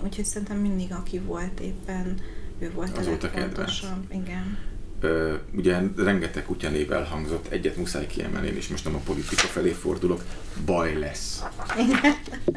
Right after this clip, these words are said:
Speaker 2: Tehát azért ez nem egy tipikus kutyanév, tehát, ö,
Speaker 1: Nem.
Speaker 2: tudsz erről valamit?
Speaker 1: Igazándiból így, ö,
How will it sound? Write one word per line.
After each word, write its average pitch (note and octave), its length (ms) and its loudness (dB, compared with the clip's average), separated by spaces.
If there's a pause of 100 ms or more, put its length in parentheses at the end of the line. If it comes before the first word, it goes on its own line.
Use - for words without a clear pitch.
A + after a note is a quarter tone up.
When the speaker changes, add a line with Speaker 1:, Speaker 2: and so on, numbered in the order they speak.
(220)
Speaker 2:
Tehát - 160 -2
azért F2+ 200 4
ez E2+ 120 4
nem F#2 200 6
egy E2 120 2
tipikus - 460 -2
kutyanév, C#2 540 -2
tehát, D2 280 0
ö, D2+ 180 2
Speaker 1:
Nem. A#3+ 600 2 (220)
Speaker 2:
tudsz G2 260 2
erről A2+ 280 6
valamit? B2 540 2 (2000)
Speaker 1:
Igazándiból A#3+ 720 0
így, A3+ 260 0
ö, A3 260 4